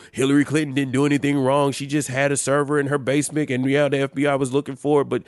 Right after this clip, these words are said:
it's okay. She can have a server." But okay, yeah, if it was, if it's wrong when Trump does it,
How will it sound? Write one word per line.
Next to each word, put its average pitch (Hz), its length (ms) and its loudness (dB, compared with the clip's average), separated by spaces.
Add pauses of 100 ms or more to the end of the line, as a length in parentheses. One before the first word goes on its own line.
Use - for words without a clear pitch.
(180)
it's 143 180 0
okay. 160 360 0
She 165 160 -2
can 151 100 0
have 139 260 -2
a 117 60 -6
server." 85 420 -8 (280)
But - 100 -2
okay, 311 560 -2
yeah, 196 240 2
if 147 140 0
it 170 100 2
was, 165 240 0
if 143 220 -2
it's 135 160 0
wrong 170 400 2
when 156 120 2
Trump 151 360 -4
does 113 200 -2
it, 110 120 -8